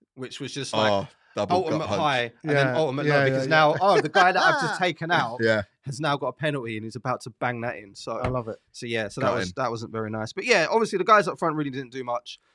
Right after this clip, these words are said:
Speaker 1: Um,
Speaker 2: Yeah, it's quite a light strike force you got there.
Speaker 1: Quite a light strike force, but I'm, I'm really targeting the bench boost in thirty-six.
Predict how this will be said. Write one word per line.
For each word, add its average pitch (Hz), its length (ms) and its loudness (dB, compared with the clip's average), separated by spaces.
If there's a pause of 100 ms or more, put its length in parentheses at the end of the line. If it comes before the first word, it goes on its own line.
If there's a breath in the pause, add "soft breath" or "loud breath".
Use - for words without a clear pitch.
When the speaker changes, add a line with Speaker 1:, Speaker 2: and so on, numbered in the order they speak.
(100)
Speaker 1:
Um, 120 540 -4
Speaker 2:
Yeah, 110 200 -2
it's - 100 -12
quite 165 180 -4
a 143 60 -4
light 175 200 0
strike 185 320 -4
force 98 220 -8
you 98 80 -8
got 98 140 -4
there. 117 160 -4
Speaker 1:
Quite 196 320 -8
a - 20 -4
light 180 180 -4
strike 165 360 -2
force, 135 240 -10
but 147 160 -6
I'm, 147 180 -2
I'm 151 140 -2
really 170 180 -2
targeting 156 460 -2
the 135 80 -10
bench 147 260 -6
boost 131 220 -10
in 123 60 -20
thirty-six. - 760 -10